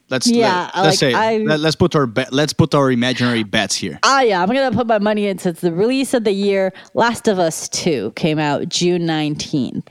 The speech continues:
Speaker 2: And yes, its first edition was huge, came out two thousand thirteen.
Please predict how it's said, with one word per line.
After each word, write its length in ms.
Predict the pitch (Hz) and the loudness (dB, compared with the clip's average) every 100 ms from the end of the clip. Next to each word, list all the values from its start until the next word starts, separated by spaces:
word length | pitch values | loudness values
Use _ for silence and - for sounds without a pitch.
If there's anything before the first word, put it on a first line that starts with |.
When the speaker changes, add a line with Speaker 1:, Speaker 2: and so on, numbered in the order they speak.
| - | -4
Speaker 2:
And 260 | 165 165 | -2 0
yes, 240 | 160 131 135 | -2 -4 -6
its 160 | 160 | -6
first 300 | - 208 - | -2 -2 0
edition 380 | 190 175 - 151 | -2 -2 -2 -2
was 160 | 135 143 | -2 -6
huge, 720 | - - 311 311 302 254 - | -10 -4 0 2 0 -2 -6
came 240 | - 214 185 | -4 -4 -2
out 200 | 156 - | -4 -6
two 120 | - | -4
thousand 400 | 156 143 220 - | -2 -2 -4 -2
thirteen. 720 | 147 156 - 269 254 254 | -2 -2 -2 0 0 0